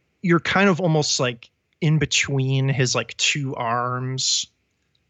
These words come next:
And he's trying to, like, punch you, and then you can kinda jump on top of his fist,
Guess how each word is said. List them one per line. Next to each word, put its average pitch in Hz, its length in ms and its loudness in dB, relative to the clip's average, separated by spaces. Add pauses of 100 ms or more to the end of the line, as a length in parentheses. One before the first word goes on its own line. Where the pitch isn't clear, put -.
(100)
And 131 180 0
he's 160 160 0
trying 151 320 2
to, 127 40 0
like, 127 260 -2
punch 135 480 2
you, 127 360 2
and 131 180 -2
then 131 100 0
you 131 100 -4
can 135 200 0
kinda 123 320 0
jump 135 320 0
on 131 180 0
top 127 300 -2
of 120 120 -10
his 123 200 -4
fist, - 800 -4